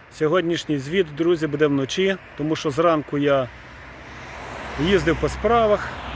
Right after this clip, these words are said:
в аеропорт, потім я плавав, потім їздив в столицю. І зараз лише повертаюся, друзі, додому. Буду все мити і робити звіт. Ось там, друзі, моє місто.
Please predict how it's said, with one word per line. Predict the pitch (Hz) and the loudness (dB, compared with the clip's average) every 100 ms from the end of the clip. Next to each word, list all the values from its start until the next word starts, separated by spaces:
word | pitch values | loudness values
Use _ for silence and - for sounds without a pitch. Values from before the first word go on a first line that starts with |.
| - - 139 | -8 -8 -4
в | 147 | -2
аеропорт, | 143 139 - 208 185 - - - | 0 -2 0 2 2 -4 -14 -12
потім | 139 190 170 131 | -6 0 2 2
я | 123 | 0
плавав, | 180 208 214 196 - | 2 4 4 2 0
потім | 147 151 147 | -2 0 0
їздив | 143 120 131 | 0 -2 -6
в | |
столицю. | - - 175 220 190 190 170 - - - - - - - | -4 -2 2 2 0 -2 -6 -6 -16 -18 -20 -20 -20 -12
І | 123 | -2
зараз | 165 196 175 | 2 4 2
лише | 151 175 | 2 -2
повертаюся, | 160 143 127 160 156 139 139 | -2 -4 0 2 2 0 -2
друзі, | 139 143 127 | 0 -2 -2
додому. | 127 131 190 196 180 160 - - - - - - - - - - - - 135 | -2 2 2 2 0 -2 -8 -10 -10 -8 -8 -8 -8 -6 -4 -4 -2 -2 0
Буду | 143 160 143 | 2 2 0
все | - 151 | 0 0
мити | 185 202 165 | 2 2 2
і | 151 | 2
робити | 147 160 160 | 2 2 0
звіт. | 131 139 147 - - - - - - - - - - - - - - - - - - - - - - - - 131 | -2 0 0 -2 -10 -12 -14 -14 -14 -12 -12 -10 -10 -10 -10 -10 -10 -10 -12 -12 -8 -6 -6 -6 -6 -6 -4 -4
Ось | - | 2
там, | 202 214 | 2 4
друзі, | 185 196 175 | 4 4 4
моє | 175 160 175 | 2 4 4
місто. | 170 151 - 156 | 4 2 0 -2